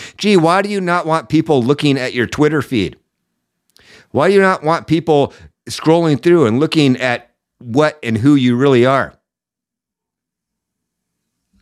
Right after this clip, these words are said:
Well, I think we know why, but we know that the White House doesn't do a lot of vetting.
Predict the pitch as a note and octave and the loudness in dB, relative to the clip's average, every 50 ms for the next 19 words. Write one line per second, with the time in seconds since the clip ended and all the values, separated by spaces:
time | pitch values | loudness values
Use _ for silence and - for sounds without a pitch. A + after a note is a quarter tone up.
0 | _ _ _ _ _ _ _ _ _ _ _ _ _ _ _ _ _ - _ _ | _ _ _ _ _ _ _ _ _ _ _ _ _ _ _ _ _ -20 _ _
1 | _ _ _ _ _ - - C3+ B2 B2 A#2+ - F#3 - - B2+ G2 A2+ D3 F#3 | _ _ _ _ _ -4 -2 0 0 0 -2 -2 -6 -4 -2 -2 0 0 0 0
2 | D3+ B2+ C3+ E3 E3 B2+ G2 G2 G#2+ _ _ _ _ _ - C#3+ D3+ F#3 G#3+ G#3+ | 0 0 0 0 0 0 -2 -4 -6 _ _ _ _ _ -4 0 0 2 2 2
3 | G3 G#3+ A#3+ C4 G#3+ C#3+ C#3 C#3+ F3 F#3+ D#3+ D#3+ D#3 C#3 C#3+ D#3 C#3 C3+ A#2 G2 | 2 2 2 0 -2 -2 -4 -2 -2 -2 0 -2 -2 -2 -4 -4 -6 -6 -6 -4
4 | C#3 F3 E3+ D3 C3+ C3+ G#2 F#2 E2+ D2+ F2+ B2+ D3+ C3+ G#2 G#2+ G#2+ | -4 -4 -2 -2 -4 -2 -4 -4 -6 -4 -2 -2 0 0 -2 -2 -4